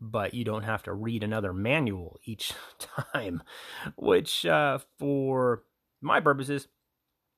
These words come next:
is a great thing because I do play a lot of new games and I am reading a lot of new manuals, and it's kinda nice to get that fresh feeling in a game without having to bust out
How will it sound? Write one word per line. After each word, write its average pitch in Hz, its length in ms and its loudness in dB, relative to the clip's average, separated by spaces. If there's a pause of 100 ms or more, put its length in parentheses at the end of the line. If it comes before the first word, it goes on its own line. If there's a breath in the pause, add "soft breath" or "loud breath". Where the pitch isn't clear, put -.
(120)
is 160 100 -2
a 160 40 0
great 170 260 2
thing 156 180 2
because 107 260 -2
I 107 120 -2
do 110 160 -4
play 101 280 0
a - 80 -2
lot 98 200 0
of 92 100 -6
new 104 220 -2
games 104 340 -2
and 92 100 -6
I 98 100 -4
am 101 120 -4
reading 98 260 -4
a 92 60 -4
lot 95 160 -2
of 92 140 -8
new 110 180 0
manuals, 104 600 0
and 131 100 -2
it's - 100 -10
kinda 143 260 2
nice 147 260 0
to 131 60 -12
get 123 180 -8
that - 180 -4
fresh - 520 -4 (280 loud breath)
feeling 123 580 2
in 117 160 -4
a 104 60 -2
game 120 420 2
without 110 300 0
having 113 340 0
to 104 380 -4 (500 loud breath)
bust 117 460 2
out 104 380 4